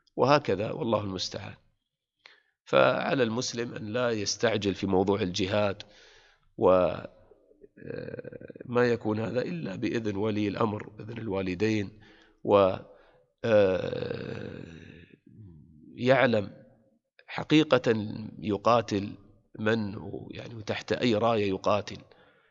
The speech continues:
نعم. آه، طيب.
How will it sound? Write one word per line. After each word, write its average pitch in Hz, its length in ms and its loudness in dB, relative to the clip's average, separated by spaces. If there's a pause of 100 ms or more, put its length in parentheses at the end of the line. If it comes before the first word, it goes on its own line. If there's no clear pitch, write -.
(320)
نعم. - 260 0 (2250)
آه، - 640 -6 (2250)
طيب. 127 200 6